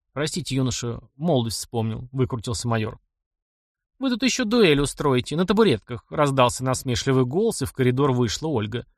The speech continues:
«Гриш, проходите, я вас ждала», — добавила девушка, с вызовом глянув на отца и старого слугу.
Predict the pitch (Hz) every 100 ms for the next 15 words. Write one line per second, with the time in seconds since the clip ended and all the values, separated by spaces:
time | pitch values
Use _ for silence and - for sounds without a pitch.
0 | _ _ - 233 151 - 151 226 170 110
1 | 165 175 151 156 156 107 - _ 131 135
2 | 127 123 117 117 123 202 - - - 127
3 | 131 123 120 113 131 135 - 127 117 -
4 | 135 123 - 123 113 107 - 175 147 113